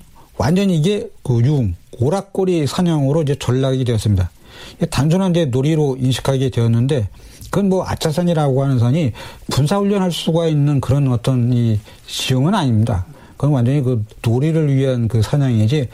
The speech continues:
거기서 뭐 대규모 군대가 무슨 진천 연습을 하고 뭐, 뭐 무예를 연마하고 그럴 수 있는 어떤 장소라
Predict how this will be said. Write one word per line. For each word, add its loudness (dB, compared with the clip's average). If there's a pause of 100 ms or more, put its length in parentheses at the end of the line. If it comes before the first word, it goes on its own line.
(280)
거기서 0
뭐 2
대규모 0
군대가 0
무슨 0
진천 -2
연습을 2
하고 0 (520)
뭐, 0
뭐 2
무예를 2
연마하고 0 (280)
그럴 0
수 -4
있는 2
어떤 -2
장소라 0